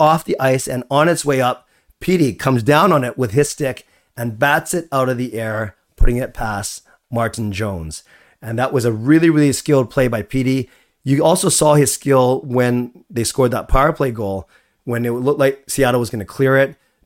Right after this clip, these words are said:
Petey stops the puck along the boards with his skate, backhands it completely cross ice to J T Miller, who's left-handed, not right-handed. So it's gotta cross all the way to the other end of the ice, and Miller put a,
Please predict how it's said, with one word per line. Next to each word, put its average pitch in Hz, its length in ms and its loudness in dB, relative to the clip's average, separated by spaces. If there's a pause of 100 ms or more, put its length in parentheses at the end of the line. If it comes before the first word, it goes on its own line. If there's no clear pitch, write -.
Petey 147 240 2
stops 160 500 -2
the 127 80 -8
puck 131 500 -6
along 135 420 0
the 135 80 0
boards 131 420 2
with 110 180 -6
his 101 140 -8
skate, 139 500 -2 (760)
backhands 151 640 0
it 82 140 -16 (120)
completely - 600 -2
cross 131 340 -2
ice 127 380 -6 (220)
to 131 120 -4
J 139 200 2
T 147 160 -6
Miller, 135 220 0
who's 120 220 -2
left-handed, 135 640 0
not 156 220 2
right-handed. 143 400 2
So - 80 0
it's 147 80 -2
gotta 151 260 2 (340)
cross - 520 0
all 156 160 2
the 165 80 2
way 170 100 4
to 156 80 2
the 151 80 2
other 143 160 4
end 139 140 2
of 135 40 0
the 135 80 2
ice, 123 260 -2 (320)
and 123 160 -2
Miller 127 200 2
put 127 200 -2
a, 117 180 -6